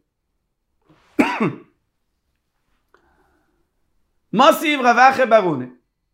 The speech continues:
תמיד של ראש השנה שחרית, קרב כהלכתו. מה הכוונה כהלכתו? ששרים את השיר שלו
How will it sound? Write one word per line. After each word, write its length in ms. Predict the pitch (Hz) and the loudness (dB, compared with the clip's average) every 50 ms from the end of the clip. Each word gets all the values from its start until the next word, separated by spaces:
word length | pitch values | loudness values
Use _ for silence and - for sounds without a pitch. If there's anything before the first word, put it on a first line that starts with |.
| _ _ _ _ _ _ _ _ _ _ _ | _ _ _ _ _ _ _ _ _ _ _
תמיד 520 | - 277 262 294 349 349 339 302 254 - 294 - - _ _ _ _ | -2 -2 0 2 2 0 0 -2 -6 -10 -16 -20 -20 _ _ _ _
של 220 | - - 233 240 233 | -4 0 2 2 4
ראש 240 | 254 294 294 294 | 4 4 4 2
השנה 360 | 269 - - 247 233 277 285 269 | -2 -4 -4 -2 0 0 0 0
שחרית, 760 | 277 277 254 - 254 247 247 254 262 262 - - - - _ _ _ _ _ | -2 -2 -2 0 2 2 2 0 -2 -4 -10 -20 -20 -20 _ _ _ _ _
קרב 400 | - 226 220 214 254 302 294 233 - | -4 -2 0 2 4 4 4 2 0
כהלכתו. 720 | - 254 247 247 226 170 226 - - - 160 - - - _ _ _ _ _ _ _ _ _ _ _ 196 | -8 -8 -10 -10 -8 -8 -8 -8 -8 -10 -14 -14 -14 -18 _ _ _ _ _ _ _ _ _ _ _ -2
מה 120 | 240 190 | -2 0
הכוונה 460 | 190 - 262 233 240 262 285 277 - | 0 2 0 0 2 2 0 0 -2
כהלכתו? 680 | 240 254 233 - 196 196 196 - 277 302 339 381 - - - _ _ _ _ - | -2 -4 -4 -2 -2 -2 0 2 2 4 2 2 -2 -10 -20 _ _ _ _ -12
ששרים 640 | - 214 185 - - 220 208 226 285 330 320 320 302 | -10 -8 -6 -4 0 0 2 2 2 2 0 0 -2
את 120 | - - | -2 -2
השיר 360 | 208 - - - 277 285 269 | -2 -2 -2 -4 -4 -4 -4
שלו 540 | 202 - 220 214 220 254 277 311 330 339 | -4 -2 0 0 2 4 4 4 2 0